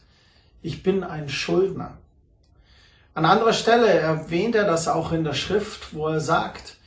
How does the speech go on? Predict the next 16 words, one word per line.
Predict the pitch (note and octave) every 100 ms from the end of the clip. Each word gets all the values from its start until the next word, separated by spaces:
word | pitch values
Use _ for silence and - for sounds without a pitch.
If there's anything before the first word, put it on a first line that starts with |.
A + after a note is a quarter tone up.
| _ _ _ -
ich | D#3
habe | E3 D#3+ D3+ -
Jesus | C3 D#3+ G#3 F#3+ -
erlebt | D3+ D3 E3 A3 -
und | D#3+ C#3+
ich | B2+
möchte | E3 E3+ - D3
das | C#3 - - -
weitergeben. | D#3 D3 C#3+ C3+ C#3 C3 C3 -
Ich | D#3
kann | - F#3+ G#3+
es | -
nicht | G3 F3 - - _ _ _
für | - - E3
mich | D#3+ F#3+ - - - _ _
behalten. | C#3 B2 - - D3+ - -